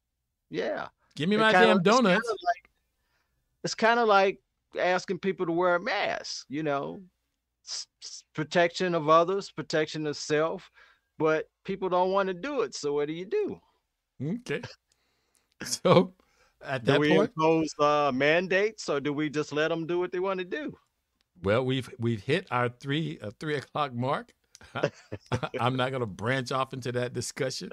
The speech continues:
Speaker 1: <laughs> Right. <laughs>
Speaker 2: We will be back. Oh, so what, what I did wanna mention is, um, we're gonna go to just Saturdays.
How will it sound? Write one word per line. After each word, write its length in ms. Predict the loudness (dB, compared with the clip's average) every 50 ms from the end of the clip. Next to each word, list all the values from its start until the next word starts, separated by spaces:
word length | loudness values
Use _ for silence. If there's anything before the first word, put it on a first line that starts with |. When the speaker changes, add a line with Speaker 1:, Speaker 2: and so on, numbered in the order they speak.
| -10 -10
Speaker 1:
<laughs> 100 | _ -4
Right. 380 | 2 4 4 4 4 2 0 -4 _ -6
<laughs> 80 | -6 -6 _ _ _ -12 -10 -10 -10 _ _ -10 -10 -10 _ _ _ -20 -20 _ _ _ _ _ _
Speaker 2:
We 220 | -4 0 2 2 4
will 120 | 2 2
be 120 | 2 2
back. 280 | 4 4 4 4 2 -2 _ 4
Oh, 320 | 6 6 6 6 4 0 -6 -14
so 220 | -8 -4 -2 0
what, 220 | 2 0 0 0 2
what 120 | 2 2
I 40 | 6
did 120 | 6 6
wanna 240 | 6 6 6 4 4
mention 340 | 4 2 2 0 -2 -2 -2
is, 540 | -2 -2 -2 -2 -2 -2 -4 -6 -8 -10 -12 _ _
um, 440 | -10 -8 -6 -6 -4 -4 -4 -6 -6 -10 _ _ _ _ _ _ _
we're 120 | -2 2
gonna 280 | 2 4 4 4 2 2 -2 -6 _ -6
go 220 | -2 0 0 0
to 160 | -2 -4 -8 -8
just 460 | -2 -2 0 0 0 -4 -8 -14 _ _
Saturdays. 880 | -16 -12 -8 -4 -2 -2 -2 -2 -2 -4 -4 -4 -6 -8 -10 -12 -16 -18